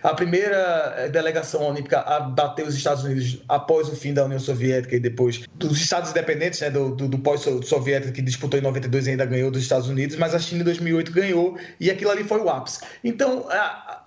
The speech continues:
em, em, em dois mil e oito, o então presidente Hu Jintao, ele declara que a China, a China tinha que dar um passo à frente.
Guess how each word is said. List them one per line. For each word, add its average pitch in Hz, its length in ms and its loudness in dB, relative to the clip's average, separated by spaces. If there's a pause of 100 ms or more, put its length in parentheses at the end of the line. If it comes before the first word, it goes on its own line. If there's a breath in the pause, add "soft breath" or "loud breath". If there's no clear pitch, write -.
em, 214 120 0
em, 214 480 0
em 214 80 0
dois 208 180 2
mil 233 140 -2
e 220 60 2
oito, 214 340 2
o 202 220 -2
então 202 240 0
presidente 165 460 -2
Hu 170 280 0
Jintao, 165 680 0 (240 loud breath)
ele 185 180 4
declara 196 500 0
que 196 120 -4
a 196 60 0
China, 202 560 -4
a 175 120 0
China 190 280 -2
tinha 202 200 -4
que 202 120 -6
dar 185 180 2
um - 80 -6
passo 185 320 2
à 196 60 -2
frente. 143 440 -4